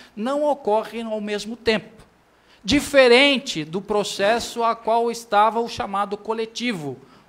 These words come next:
ou o princípio inteligente de ordem coletiva,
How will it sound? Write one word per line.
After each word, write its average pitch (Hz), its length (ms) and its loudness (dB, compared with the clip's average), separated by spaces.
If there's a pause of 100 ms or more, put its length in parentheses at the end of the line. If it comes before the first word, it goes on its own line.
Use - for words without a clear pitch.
ou 214 420 0
o 220 60 -4
princípio 208 560 -10
inteligente 185 760 -6
de 208 180 -4
ordem 180 340 0
coletiva, 170 800 -10